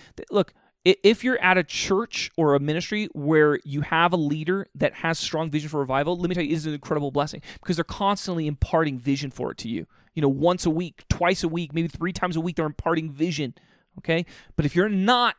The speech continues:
at a church like that, the leaders of your church do not have vision for revival. They don't understand it. They don't have a deep burning for it. Then you've gotta go outside to get it, right? And to be clear, I think every, every Christian should be going outside of their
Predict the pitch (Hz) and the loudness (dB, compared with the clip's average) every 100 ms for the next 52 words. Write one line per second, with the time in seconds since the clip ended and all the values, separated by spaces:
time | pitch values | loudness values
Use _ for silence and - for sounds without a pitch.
0 | _ - 160 185 165 143 117 - _ _ | _ 0 2 0 -2 0 -2 -4 _ _
1 | 165 170 202 196 190 170 135 127 185 226 | 0 0 0 -2 -4 -6 -8 -6 0 0
2 | 214 196 202 - - 208 180 110 - _ | 2 2 2 0 -8 -2 0 0 -4 _
3 | 143 160 156 151 147 139 175 190 180 - | -2 -2 0 0 0 0 0 -2 -4 -4
4 | 185 180 139 147 - - - 175 175 156 | -4 -2 -2 -4 -6 -12 -2 6 6 6
5 | 139 135 165 170 135 151 175 160 135 120 | -2 -2 -4 -8 0 0 0 -2 -2 -2
6 | - - - 202 196 247 285 302 - 208 | -4 -20 -2 2 4 2 4 0 2 0
7 | - - 233 233 190 175 208 208 - _ | 0 -2 0 0 0 2 4 2 -6 _
8 | _ _ _ _ 156 208 - 190 - _ | _ _ _ _ -2 0 0 -4 -8 _
9 | 226 247 247 247 - 220 262 - 208 233 | -6 -4 2 2 2 0 -2 -2 0 0
10 | 226 240 202 - 208 220 240 - 240 - | 0 -4 -4 2 2 2 -2 -2 -2 -2
11 | 147 - _ - 196 190 214 220 202 214 | -8 -12 _ -6 -2 0 0 0 2 0
12 | - - 214 202 180 180 | 0 -2 2 2 4 2